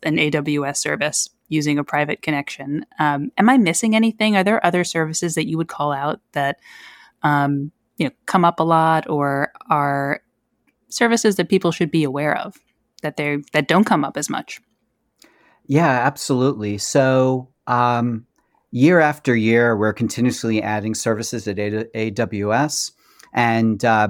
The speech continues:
Speaker 2: big picture, A W S services is information technology services on demand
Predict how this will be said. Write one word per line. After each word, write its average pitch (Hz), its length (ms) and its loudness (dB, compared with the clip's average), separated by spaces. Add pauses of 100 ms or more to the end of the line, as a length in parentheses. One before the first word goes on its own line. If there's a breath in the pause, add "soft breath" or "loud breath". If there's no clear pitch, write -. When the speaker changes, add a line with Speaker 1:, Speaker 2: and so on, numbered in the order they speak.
Speaker 2:
big 190 200 2
picture, 160 640 0 (480 soft breath)
A 120 140 4
W 127 360 2
S 117 200 2
services 117 1000 2
is 101 540 -6
information 113 840 0
technology 110 760 0
services 104 1040 -2
on 101 220 0
demand 139 640 2